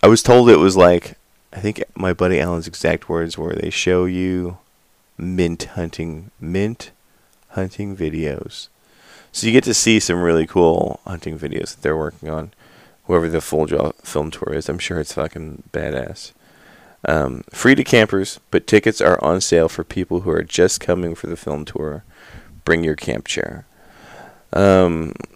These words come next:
Sunday is the broadhead shoot. That means you're shooting broadheads at three D animals. Um, I think you can get away with shooting a practice tip.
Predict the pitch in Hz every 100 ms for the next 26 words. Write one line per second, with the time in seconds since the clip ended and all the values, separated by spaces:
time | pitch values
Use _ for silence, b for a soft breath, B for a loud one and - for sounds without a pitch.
0 | _ _ _ - - - 127 117 98 98
1 | 85 78 110 107 98 101 92 87 78 85
2 | 67 80 98 87 85 - 110 104 107 85
3 | 87 95 101 92 82 76 - - - -
4 | 98 98 90 78 78 78 50 - - _
5 | b b b - 87 87 82 78 - _
6 | _ - 85 85 - - 117 117 113 -
7 | - - 90 90 90 98 92 - - -
8 | - 78 - 104 - 151 -